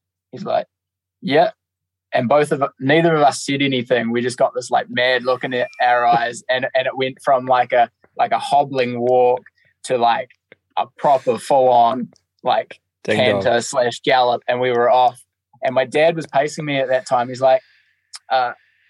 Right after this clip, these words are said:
Speaker 1: "Leave, leave me behind if you need." I was like, "Bro, you're getting left behind." <laughs> And we were gone. And, um, and then we took off,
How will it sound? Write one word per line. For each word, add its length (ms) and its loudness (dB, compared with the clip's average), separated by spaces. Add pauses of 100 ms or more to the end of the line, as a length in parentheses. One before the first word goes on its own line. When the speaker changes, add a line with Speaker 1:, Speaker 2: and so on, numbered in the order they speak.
(400)
Speaker 1:
"Leave, 280 0
leave 240 0
me 140 0
behind 460 2
if 120 -12
you 80 -10
need." 280 -2
I 100 0
was 80 -2
like, 200 -2
"Bro, 180 0
you're 180 -4
getting 240 -4
left 240 -6
behind." 800 0 (120)
<laughs> 540 -4
And 180 -2
we 120 0
were 100 -2
gone. 540 2 (360)
And, 440 0
um, 260 2
and 100 -6
then 100 -6
we 80 -6
took 280 -2
off, 340 2